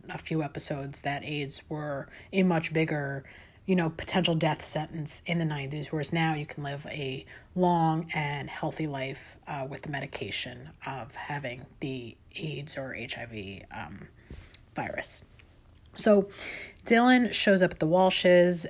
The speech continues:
and I guess Cindy is about to play tennis, maybe, 'cause she's rocking a visor. Um, and she's just the best. But he wants to talk to Jim, um, because apparently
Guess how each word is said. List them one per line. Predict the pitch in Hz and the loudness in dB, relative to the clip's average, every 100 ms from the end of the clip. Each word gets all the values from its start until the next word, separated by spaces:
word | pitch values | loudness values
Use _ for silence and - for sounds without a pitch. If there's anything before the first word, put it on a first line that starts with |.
| - | -4
and | 170 165 156 | 0 2 0
I | 160 | -2
guess | 160 196 254 | 0 0 0
Cindy | - - 190 185 185 185 | -4 2 2 4 4 2
is | 165 165 | 0 -2
about | 160 151 - | -2 -2 -4
to | |
play | - 175 165 156 147 156 - - - | -4 0 2 2 0 -6 -14 -20 -18
tennis, | - 147 160 320 - - | -8 -4 0 0 -2 -6
maybe, | 311 370 370 320 | 2 4 4 2
'cause | - 196 | -2 -2
she's | - 185 170 | 2 2 6
rocking | 175 165 165 160 | 6 6 2 0
a | 156 156 143 | 0 -4 -4
visor. | 147 143 156 156 - - - - - - - - | -2 2 4 4 0 -6 -8 -12 -20 -20 -18 -6
Um, | 151 147 120 104 113 165 165 - - - | -4 -4 -8 -10 -12 -12 -14 -20 -20 -8
and | 165 156 147 143 151 - _ _ - - - - - - | -4 -4 -6 -8 -12 -16 _ _ -20 -20 -20 -20 -20 -10
she's | - 208 | -2 -2
just | - - - | -2 -6 -8
the | |
best. | - - - - - - - - - | -10 -10 -10 -14 -16 -18 -20 2 4
But | 180 | 6
he | |
wants | 180 180 - | 6 4 2
to | - | -2
talk | 165 - | -2 0
to | 160 | -2
Jim, | 156 202 190 190 208 196 - - | 4 6 6 6 4 0 -8 -2
um, | 170 160 151 143 143 151 - - | 2 2 2 -4 -6 -8 -12 -6
because | 170 - 165 156 147 | -4 2 4 4 0
apparently | 165 - 220 262 240 165 156 139 160 | -6 0 6 6 4 -2 -2 -4 -6